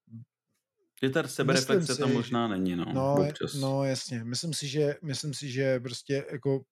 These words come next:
Speaker 2: když tě hejtí jako spoustu fanoušků, tak bys měl sklopit uši a říct, „Jo, tak jsme to posrali, sorry.“
Speaker 1: Mm.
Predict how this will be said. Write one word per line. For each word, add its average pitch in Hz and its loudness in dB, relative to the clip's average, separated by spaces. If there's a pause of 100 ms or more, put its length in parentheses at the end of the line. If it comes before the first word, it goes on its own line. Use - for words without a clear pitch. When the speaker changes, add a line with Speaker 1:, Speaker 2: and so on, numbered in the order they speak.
Speaker 2:
když 123 0 (300)
tě 131 4 (260)
hejtí 127 -2
jako 127 2
spoustu - -4
fanoušků, 123 0
tak 123 0
bys 123 -4
měl 135 2
sklopit 117 0
uši 123 -2
a 120 4
říct, 117 -6
„Jo, 117 4
tak - -2
jsme 120 0
to 120 0
posrali, 110 0
sorry.“ 95 0
Speaker 1:
Mm. 117 4